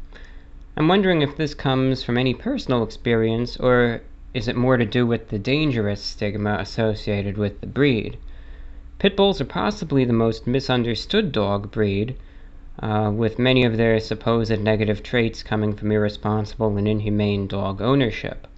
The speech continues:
Uh, due to these unfortunate misconceptions, pit bulls are some of the dogs least likely to be adopted in animal shelters and humane societies, and therefore more likely to be euthanized.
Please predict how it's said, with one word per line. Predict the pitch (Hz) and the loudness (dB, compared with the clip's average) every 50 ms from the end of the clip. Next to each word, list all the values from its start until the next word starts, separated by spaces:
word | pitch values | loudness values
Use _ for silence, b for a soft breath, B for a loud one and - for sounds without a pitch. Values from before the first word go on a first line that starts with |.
| B B B B B B B B B B B B B B - | B B B B B B B B B B B B B B -2
Uh, | - 117 | 0 0
due | 113 107 123 139 | 2 4 4 4
to | 143 143 139 | 4 2 2
these | 120 131 127 120 107 | 2 2 2 4 4
unfortunate | 120 123 131 123 - 143 151 156 147 - 151 135 - | 2 2 2 0 0 0 0 0 0 0 0 0 0
misconceptions, | - 120 117 107 - - 117 110 - 117 117 110 107 - - 110 110 107 | 0 -2 -2 -2 -2 -4 -4 -2 0 0 0 0 -2 -2 -4 -4 -4 -4
pit | - - 127 117 117 - | -2 -2 -2 -2 0 0
bulls | 123 120 117 113 110 | 0 0 0 0 0
are | 110 | -2
some | 107 - 120 117 | -2 -2 -2 0
of | 117 110 | 0 0
the | 107 | 0
dogs | 110 107 117 113 110 110 110 110 107 104 - - B B B B B B B B B | -2 0 0 2 2 2 2 0 -2 -6 -10 -14 B B B B B B B B B
least | - 131 147 165 160 - | 0 2 2 2 0 0
likely | 151 139 127 120 - 127 120 | 2 2 2 4 4 2 2
to | 113 | 2
be | 104 - 113 | 2 2 2
adopted | 107 101 - 113 110 110 107 - - 113 | 2 2 2 2 2 2 0 0 -2 -2
in | 107 107 101 | 0 0 0
animal | 107 110 110 110 110 110 110 113 | 2 2 2 2 2 2 0 0
shelters | 110 - - 110 110 107 107 113 107 107 104 - | -2 -2 0 0 0 0 0 -2 -2 -2 -2 -2
and | 101 101 | -4 -4
humane | - 113 104 104 101 101 101 | -2 -2 0 0 0 -2 -2
societies, | 101 101 104 - 143 160 165 151 127 120 120 110 - | -4 -8 -6 -2 0 2 2 4 4 2 2 0 0
and | 107 104 110 | 0 0 2
therefore | 113 123 127 - - 117 113 110 104 | 0 0 -2 -4 -4 -2 0 2 2
more | 104 107 110 107 | 2 2 2 2
likely | 104 104 104 101 101 - 113 110 | 2 2 2 0 0 0 -4 -2
to | 107 | -2
be | - 104 101 101 | -2 -4 -2 0
euthanized. | 113 113 110 - - 101 98 95 92 - - - - | 0 0 -2 -2 -4 -6 -4 -4 -6 -8 -10 -12 -14